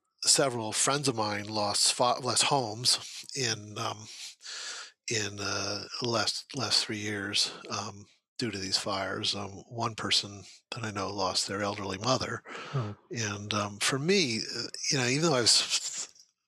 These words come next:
Speaker 1: studying hurricanes where, you know, we packed a lot of people, this, the fires where it really became real for me, and not such an, not such an academic, uh, exercise. You know,
Speaker 2: What's
Speaker 1: the air
Speaker 2: been
Speaker 1: quality in,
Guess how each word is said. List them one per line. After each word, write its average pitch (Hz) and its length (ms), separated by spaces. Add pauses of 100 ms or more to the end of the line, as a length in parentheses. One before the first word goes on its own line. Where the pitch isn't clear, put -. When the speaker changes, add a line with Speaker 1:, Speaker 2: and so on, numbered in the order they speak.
(280)
Speaker 1:
studying 117 260
hurricanes 110 680
where, 95 280
you 113 60
know, 107 80
we 107 80
packed 107 300
a 104 40
lot 104 180
of - 400
people, 101 280
this, 131 180 (420)
the - 80
fires 139 400
where 98 140
it 98 60
really 98 220
became 95 360
real 101 220
for - 160
me, 107 220 (320)
and 110 100
not 113 220
such - 240
an, 104 280
not 117 200
such - 220
an - 180
academic, 107 560 (200)
uh, 104 180 (100)
exercise. - 640 (300)
You 147 60
know, - 40
Speaker 2:
What's - 20
Speaker 1:
the 104 120
air 120 120
Speaker 2:
been - 20
Speaker 1:
quality 101 560
in, 98 220